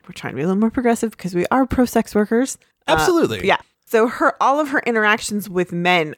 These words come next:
Speaker 1: are bad. So I understand, like, those are bad. So men are the worst. Get rid of all of them.
Speaker 2: And then
Speaker 1: Okay. Like,
Speaker 2: and then she encounters this male who actually listens to her.
Speaker 1: Who finds her fascinating.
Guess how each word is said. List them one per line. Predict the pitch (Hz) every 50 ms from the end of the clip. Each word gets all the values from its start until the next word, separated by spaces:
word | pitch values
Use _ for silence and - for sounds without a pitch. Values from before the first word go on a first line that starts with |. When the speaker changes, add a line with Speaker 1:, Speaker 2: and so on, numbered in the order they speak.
| - _ _
Speaker 1:
are | 180 160 151 151
bad. | 139 135 - _ 147 143 143 127 98 64 - - - - - _ _ _ _ _
So | - - 170
I | -
understand, | - 170 190 196 180 180 - - 196 185 180 165 160 156 151 151 151 147
like, | 143 156 151 - - - _ _ _ _ _ _ _
those | - 156 147 151 180
are | 190
bad. | 170 165 139 120 113 120 151 170 160 - _
So | - - 175 151
men | 143 135 135
are | 143 175 208
the | 233 226
worst. | 180 120 117 117 135 185 - - - - - - - - - _ _ _
Get | - 175 165
rid | 196 320 339
of | 247 190
all | 180 - - 202
of | 233 -
them. | - - 117 107 127 147 - _ _ _ _ _
Speaker 2:
And | - - 180
then | 214 226 339 370
Speaker 1:
Okay. | 359 - _ _ _ _ -
Like, | 269 320 294 - - - _ _ _ _ _ _
Speaker 2:
and | 185 190 214
then | 240 262 254
she | - 262 240
encounters | 220 - - 202 202 202 196 180 151 -
this | 165 139 -
male | 170 196 214 214 208 196 180 156 - -
who | 139 160 160 160 151 151 - - _ _ _ _ _
actually | 147 135 135 - - - - 151 143 139 147 151 147
listens | 139 147 233 - - 151 123 101 107 - -
to | - -
her. | 113 - - - - - _
Speaker 1:
Who | - 339 294 294
finds | - - - 302 302 330 349 -
her | - 339 247
fascinating. | - 214 202 165 - - 151 147 120 85 -